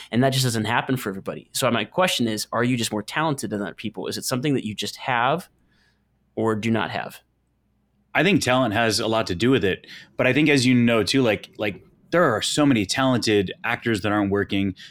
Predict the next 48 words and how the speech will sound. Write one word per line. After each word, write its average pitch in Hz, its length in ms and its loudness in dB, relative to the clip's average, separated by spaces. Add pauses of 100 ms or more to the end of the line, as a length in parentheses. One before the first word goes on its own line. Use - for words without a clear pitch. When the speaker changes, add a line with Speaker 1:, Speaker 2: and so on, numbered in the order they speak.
Speaker 2:
so 135 120 0
many 135 120 6
talented 127 440 2
musicians 107 540 0
on 101 100 0
the 92 80 0
streets 104 300 -2
of, 98 80 0
like, 92 160 -2
New 95 120 2
Orleans 98 560 0
and, 90 240 -2
Speaker 1:
Mm-hmm. 90 220 -2 (360)
Speaker 2:
and 101 260 0
New 113 80 2
York 107 180 0
City. 107 500 0
Like, 107 280 -4 (400)
there's 127 260 4
a 123 60 2
certain 117 580 2 (200)
ethic 120 340 0
and 90 100 -4
hustle 117 400 -2
too 113 300 2
that 98 140 0
has 98 200 0
to - 100 -4
go 101 180 0
into, 101 200 0
like, 92 220 -4
pushing 104 460 0
Speaker 1:
Yeah. 98 60 0
Speaker 2:
and, 95 60 0 (140)
like, 92 80 -12 (340)
and 123 120 4
even 156 240 6
just - 240 0
personality, 113 580 0
right? 107 180 2
Like, 113 200 -2
luckily 123 360 2
at 110 80 0
the 101 80 -6
time 110 320 -2
I 98 100 0
was 92 160 -2
very, 107 440 0